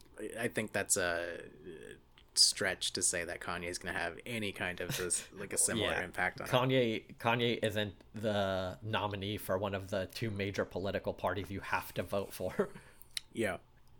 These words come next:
Speaker 2: My advice would be for the haters, like, stop using Kanye as a weird lightning rod to make a point about how you're too smart and cool for Kanye. I don't know, like, <laughs> maybe I'm just salty as a Kanye fan who thinks he makes good music, but it is.
Speaker 1: Yeah, so I, I,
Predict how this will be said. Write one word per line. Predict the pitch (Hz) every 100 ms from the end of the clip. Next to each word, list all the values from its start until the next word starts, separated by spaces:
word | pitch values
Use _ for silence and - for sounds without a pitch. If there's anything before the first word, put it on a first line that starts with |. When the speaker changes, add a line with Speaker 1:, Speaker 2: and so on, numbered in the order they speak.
| -
Speaker 2:
My | 147 160
advice | 139 147 185
would | 185 151
be | 151 143
for | - 139
the | 120 117
haters, | 127 151 107 92 -
like, | 107 92 - - - -
stop | - - 320 269
using | 185 202
Kanye | 143 127 143 131
as |
a | 123
weird | 110 123 113
lightning | 107 131 117 104
rod | 104 101 101
to | 113
make | 110
a | 117
point | - 120 110
about | 117 110 110
how | 113
you're | 107 107 107 107 101 -
too | - 113
smart | - 107 107 117
and | 107 101 -
cool | 131 120 110
for | - 120 98 98 - - - -
Kanye. | - 107 110 92 90
I | 104
don't | 113
know, | 90 95
like, | 107 104 107 - - - - -
<laughs> | - - - 127
maybe | 139 147
I'm | 139 135
just | 131 135
salty | 101 110 135 117
as | 107
a | 113
Kanye | 113 101 110
fan | 107 120 113
who | 107
thinks | 113 98
he | 120
makes | 110 98
good | - 104
music, | 101 101 104 90
but | 107 104
it | -
is. |
Speaker 1:
Yeah, | 143 131 104
so | - 127
I, | 127
I, | 143